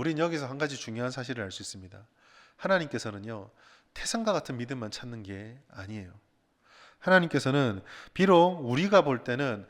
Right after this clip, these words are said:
바로 아멘 하고 달려가는 것보다는 분명 뭔가 좀 초라하고 뭔가 연약하고 약한 것처럼 보이지만, 그러나 하나님께서는 그 작은 믿음의 결단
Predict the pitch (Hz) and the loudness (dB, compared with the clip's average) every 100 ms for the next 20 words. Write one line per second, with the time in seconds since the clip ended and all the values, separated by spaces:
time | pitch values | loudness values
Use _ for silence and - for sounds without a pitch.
0 | - - - 123 160 202 - 156 196 175 | -20 -12 -4 0 2 2 2 6 6 6
1 | 139 139 139 147 170 160 139 135 127 - | 2 -2 0 0 2 2 0 -2 -6 -4
2 | 123 120 151 180 185 - - - - 160 | -2 0 0 -2 -8 -20 -20 -16 -8 -2
3 | 214 190 196 190 165 156 - 190 175 143 | 0 0 2 2 0 -6 -2 2 4 2
4 | 120 117 151 - - _ _ 131 170 175 | 0 -4 -6 -10 -20 _ _ 0 0 2
5 | 151 113 107 135 - 151 139 113 123 - | 2 2 -2 -4 -2 -4 -4 -2 -2 0
6 | 190 190 156 - 135 120 107 110 104 101 | -4 -2 -4 -4 -6 -6 -6 -6 -6 -6
7 | 120 123 95 - - - - 160 202 190 | -4 -4 -6 -14 -20 -20 -4 4 6 6
8 | 170 170 147 135 127 117 135 180 190 - | 4 2 0 -2 -2 0 0 -2 -6 -18
9 | - - - _ - 165 202 208 123 113 | -20 -20 -20 _ -2 2 4 2 0 0
10 | 135 165 170 139 156 180 170 147 135 - | 2 0 0 -2 -4 -2 -2 -2 -4 -4
11 | 117 - 117 95 | -6 -4 -6 -6